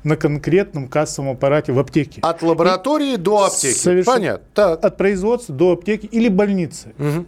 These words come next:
Speaker 1: или со-, со-, или, или, или лечебного учреждения, где оно должно было быть
Speaker 2: То есть, по с-,
Speaker 1: применено.
Speaker 2: по сути, нужно было просто взять и выстроить дорожную карту.
Speaker 1: Совершенно верно. Многие так и выстроили.
Speaker 2: Так.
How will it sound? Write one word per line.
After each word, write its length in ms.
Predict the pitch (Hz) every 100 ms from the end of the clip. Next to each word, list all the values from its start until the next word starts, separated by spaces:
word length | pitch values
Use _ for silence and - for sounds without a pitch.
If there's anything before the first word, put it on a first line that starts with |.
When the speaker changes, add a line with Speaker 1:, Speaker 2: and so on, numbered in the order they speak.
| -
Speaker 1:
или 120 | 160
со-, 180 | 170 175
со-, 80 | 170
или, 520 | 175 170 170 180 185
или, 240 | 185 180
или 460 | 180 180 175 180 175
лечебного 440 | 160 - 190 180
учреждения, 520 | 165 170 156 156 240 175
где 160 | 143
оно 180 | 185 170
должно 300 | 151 151 160
было 200 | 151 156
быть 260 | 139 143 -
Speaker 2:
То 120 | 170
есть, 160 | 143 -
по 60 |
с-, 180 | 165 165
Speaker 1:
применено. 400 | 160 160 143 113
Speaker 2:
по 120 | 170
сути, 340 | 170 277 285 160
нужно 360 | 190 190 147
было 260 | 147 220 170
просто 340 | 170 160 165
взять 340 | 123 165 226 147
и 20 |
выстроить 460 | 151 165 151 123
дорожную 460 | 104 127 123 104 107
карту. 320 | - 95 -
Speaker 1:
Совершенно 640 | - - 160 156 - 160 147
верно. 240 | 139 117
Многие 320 | 127 185 202 214
так 240 | 208 202
и 60 | 190
выстроили. 640 | 214 - 123 107 98 107
Speaker 2:
Так. 300 | 104 101 131